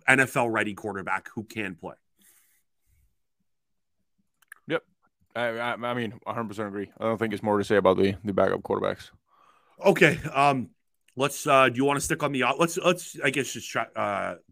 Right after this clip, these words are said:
Speaker 1: touch on the injuries, 'cause I think that was the second biggest, um, storyline of the game. So the Eagles had six injuries yesterday.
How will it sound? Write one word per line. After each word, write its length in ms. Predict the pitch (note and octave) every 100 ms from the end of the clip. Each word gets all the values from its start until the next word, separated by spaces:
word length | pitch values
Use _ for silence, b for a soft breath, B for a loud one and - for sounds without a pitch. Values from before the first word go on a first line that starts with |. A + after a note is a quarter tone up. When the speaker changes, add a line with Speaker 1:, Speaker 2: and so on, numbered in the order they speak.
| -
Speaker 1:
touch 180 | - A#2+
on 140 | G#2
the 60 | F#2+
injuries, 440 | F#2+ G2+ A2 A2
'cause 120 | G#2
I 20 | F2+
think 160 | G2+
that 80 | F#2+
was 140 | F#2
the 60 | -
second 380 | - - G#2 F2+
biggest, 460 | G2 G2+ - - - _ _ _ -
um, 160 | G2 F2+
storyline 560 | - G2+ G#2 G2 G2
of 60 | F2+
the 60 |
game. 160 | F#2 G2
So 140 | G2+
the 100 | G#2
Eagles 220 | B2+ D#3 B2+
had 280 | A2 G2+ - b b b _
six 540 | - - E3+ D#3+ - -
injuries 440 | B2+ A2 G2 F2
yesterday. 500 | F2 - E2+ E2